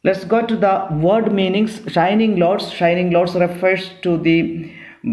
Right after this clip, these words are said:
bangles that are being carried to the temple fair. They shine because the sunlight falls on it. Temple fair means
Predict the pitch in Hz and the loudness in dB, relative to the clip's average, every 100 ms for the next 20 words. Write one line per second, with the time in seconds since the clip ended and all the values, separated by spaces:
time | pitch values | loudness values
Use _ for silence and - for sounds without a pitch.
0 | 113 139 175 202 208 214 196 185 185 175 | 2 2 0 -2 -2 -2 0 0 2 0
1 | 170 175 170 - 165 160 175 175 175 175 | 0 0 -2 -2 0 2 2 0 -2 -2
2 | 156 151 180 175 170 165 147 113 92 - | -2 0 0 0 0 0 0 0 -2 -8
3 | - - 131 127 156 180 196 208 - - | -12 -4 -4 0 0 2 -2 -8 -12 -8
4 | 147 151 170 165 165 - 143 156 160 165 | -4 -2 0 0 -2 -6 -2 0 0 2
5 | 170 170 - 165 180 180 160 139 110 - | 0 -2 -2 0 -2 0 0 0 -2 -8
6 | - - _ _ _ _ _ _ - - | -16 -20 _ _ _ _ _ _ -10 -2
7 | 160 170 190 180 175 165 170 175 180 - | 0 0 0 0 0 0 0 -4 -6 -12